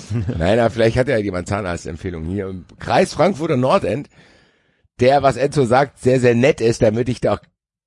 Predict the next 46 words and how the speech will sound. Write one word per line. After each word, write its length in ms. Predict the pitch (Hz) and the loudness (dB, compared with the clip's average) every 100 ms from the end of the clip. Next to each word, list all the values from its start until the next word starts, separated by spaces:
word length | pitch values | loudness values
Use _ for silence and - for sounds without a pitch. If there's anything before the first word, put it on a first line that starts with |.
| _ | _
keine 300 | - 117 107 | -2 2 4
Hemmung 260 | 104 120 101 | 2 2 0
hab, 140 | 85 | -2
hinzugehen. 600 | 110 123 92 62 73 87 | -4 -4 -6 -4 -4 -4
Äh, 280 | - 69 73 - _ _ _ _ _ _ _ _ _ | -4 -2 -2 -4 _ _ _ _ _ _ _ _ _
weil 120 | - 55 | -8 -4
ich 100 | 76 | -4
hab 100 | - | -2
tatsächlich, 460 | 71 64 67 76 - | -4 -2 -2 -2 -4
bin 100 | 73 | -2
ich 120 | 71 67 | -2 0
wie 80 | |
Enzo, 300 | 57 78 57 | -2 -2 -4
wenn 180 | 55 67 | -2 -2
mir 100 | 73 | 0
der 180 | 69 - | 2 0
Zahnarzt 380 | 80 90 92 101 | 0 2 0 2
unsympathisch 440 | 107 76 71 78 | 0 2 0 -2
ist, 80 | 73 | -2
gehe 80 | 87 | -2
ich 80 | - | 2
da 100 | 80 | 2
nicht 160 | 80 | 2
mehr 120 | 80 90 | 0 0
hin. 100 | 78 | 2
Ich 100 | 82 | -2
hab, 140 | - | -2
glaub 180 | - 78 | -6 -6
ich, 60 | |
schon 160 | - 76 | -4 -6
vier 240 | - 104 | -2 -2
Zahnärzte 500 | - 92 98 50 - | 0 0 0 -2 -4
gehabt 260 | 64 60 - | -2 -4 -6
hier 180 | - 58 | -6 -4
in 60 | 55 | -4
Frankfurt, 360 | 60 67 - _ - - - - - - - | -4 -4 -8 _ -20 -20 -20 -20 -20 -16 -4
die 60 | 85 | 0
mir 80 | 80 | 2
dann 120 | 78 | 4
irgendwann 240 | 92 87 | 2 2
auf 100 | 80 | 2
den 100 | 80 | 2
Sack 100 | - | 0
gegangen 320 | 104 - 67 | -2 -2 -2
sind, 260 | 67 92 - | -2 -4 -4
äh, 280 | - 78 | -4 -4